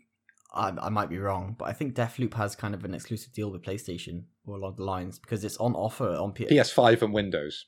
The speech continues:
Speaker 2: it is.
Speaker 1: Yeah, it's on offer on PlayStation. You get it discounted price if you have P S Plus. So I think they have a contractually, like, obligated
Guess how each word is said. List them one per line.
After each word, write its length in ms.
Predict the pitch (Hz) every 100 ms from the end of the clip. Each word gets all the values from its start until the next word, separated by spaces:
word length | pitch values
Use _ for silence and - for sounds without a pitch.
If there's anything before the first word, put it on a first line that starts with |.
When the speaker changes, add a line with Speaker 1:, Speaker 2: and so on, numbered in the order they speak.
| -
Speaker 2:
it 100 | -
is. 120 | 87
Speaker 1:
Yeah, 180 | 113 80
it's 200 | 101 107
on 180 | 127
offer 300 | 92 113 -
on 320 | 107 92 98 98
PlayStation. 480 | 104 104 107 -
You 80 | 113
get 140 | 104 104
it 120 | -
discounted 420 | 110 - 104 90
price 260 | 185 - 90
if 120 | -
you 60 |
have 120 | 90 -
P 100 | 101
S 100 | -
Plus. 320 | 85 113 -
So 140 | - 107
I 40 |
think 180 | - 90
they 60 |
have 160 | 104 107
a 40 |
contractually, 800 | 101 104 98 95 - - 95 82 -
like, 200 | 104 92 - -
obligated 560 | 90 104 98 80 87